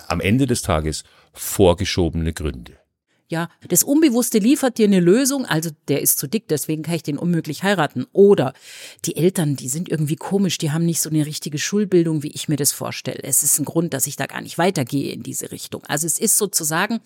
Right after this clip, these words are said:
Speaker 2: vom Unbewussten kommt etwas hoch, was völlig absurd klingt für dich als Zuhörer, aber ihn natürlich vor diesem, ja, vor dieser Angst sozusagen schützt, in diese Bindung, in dieses Commitment, in diese Verbindlichkeit zu gehen. Oder natürlich auch, Bindungsangst ist auch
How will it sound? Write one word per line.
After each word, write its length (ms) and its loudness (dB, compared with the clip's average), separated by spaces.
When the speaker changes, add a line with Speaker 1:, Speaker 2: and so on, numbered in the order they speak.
Speaker 2:
vom 220 -2
Unbewussten 800 0
kommt 380 -4
etwas 460 -6
hoch, 380 0
was 180 0
völlig 360 -4
absurd 500 0
klingt 400 0
für 160 -2
dich 320 -4
als 260 0
Zuhörer, 680 -2
aber 460 -2
ihn 260 4
natürlich 460 0
vor 280 -4
diesem, 680 -4
ja, 100 0
vor 160 -2
dieser 260 0
Angst 400 2
sozusagen 580 2
schützt, 500 2
in 260 6
diese 240 4
Bindung, 380 2
in 100 0
dieses 260 2
Commitment, 640 0
in 140 -2
diese 180 -4
Verbindlichkeit 1040 -4
zu 140 0
gehen. 340 -2
Oder 320 4
natürlich 560 -6
auch, 300 -6
Bindungsangst 720 -4
ist 260 -2
auch 240 -6